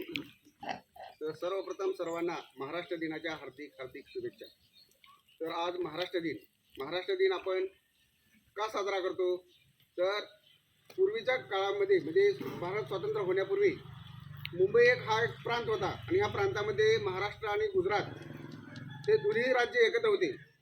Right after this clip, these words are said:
आणि भारत स्वतंत्र झाल्यानंतर, अ, आपल्या सरकारला भाषावर प्रांत रचना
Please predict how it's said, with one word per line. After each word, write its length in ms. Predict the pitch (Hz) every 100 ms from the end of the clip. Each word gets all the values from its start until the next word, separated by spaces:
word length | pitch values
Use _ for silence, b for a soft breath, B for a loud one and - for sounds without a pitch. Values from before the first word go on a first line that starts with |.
| _ _ -
आणि 200 | 339 415
भारत 260 | 403 381 440
स्वतंत्र 460 | 403 370 466 480
झाल्यानंतर, 560 | 440 392 392 392 370 370 - - _ _ _ _ _ _ _ _ -
अ, 340 | 165 170 175 175 -
आपल्या 240 | 156 202
सरकारला 580 | 202 180 208 220 214 214 - - _
भाषावर 360 | 180 180 220 233
प्रांत 340 | - 214 233
रचना 340 | 247 226 226